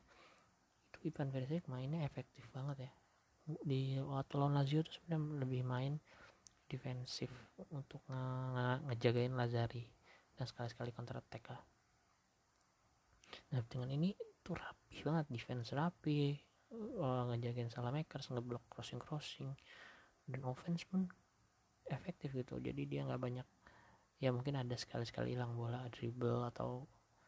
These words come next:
eh, passing yang kurang akurat. Nah, cuman di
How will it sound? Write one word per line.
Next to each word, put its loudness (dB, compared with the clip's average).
eh, 0
passing -2
yang -4
kurang -2
akurat. 0
Nah, 0
cuman 0
di 8